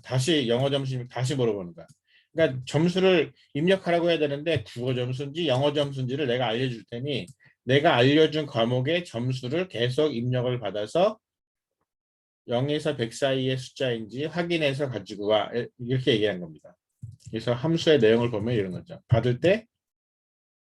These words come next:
배열, 문자열, 문자의 배열, 문자열을 입력을 받아요. 파-, 파라미터로. 그래서 그거를 화면에다가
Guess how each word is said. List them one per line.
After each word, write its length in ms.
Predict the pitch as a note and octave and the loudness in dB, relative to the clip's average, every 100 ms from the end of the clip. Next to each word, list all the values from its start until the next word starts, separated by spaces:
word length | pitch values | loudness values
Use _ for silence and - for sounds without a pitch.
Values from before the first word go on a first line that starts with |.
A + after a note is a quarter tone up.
| _ _ _ | _ _ _
배열, 360 | - B2 A#2+ G#2+ | 2 4 6 4
문자열, 840 | B2 B2+ C3+ D#3 D3+ C#3+ C#3 C3+ C3 | 2 0 4 6 8 8 6 4 -4
문자의 500 | B2 C3 C3 D3 C#3 | -4 -2 4 4 4
배열, 380 | B2 G2+ A2+ D#3 | 0 -4 -4 -4
문자열을 640 | A#2+ B2+ C3 D3+ B2+ C3 | -6 -6 0 2 2 0
입력을 360 | A2+ A2 G#2+ G#2+ | -4 -6 -8 -8
받아요. 360 | F#2 E2+ E2+ - _ _ | -10 -10 -12 -14 _ _
파-, 220 | - E3+ | -2 -2
파라미터로. 720 | - F#3 E3 B2 - F#2+ E2 - _ _ - | 2 2 4 2 -2 -10 -14 -18 _ _ -6
그래서 240 | A2+ B2+ | -2 -2
그거를 380 | C3 C3 D3+ E3+ | 2 4 4 4
화면에다가 680 | E3+ D#3+ C3+ A2 A#2+ F3+ | 2 2 4 2 2 0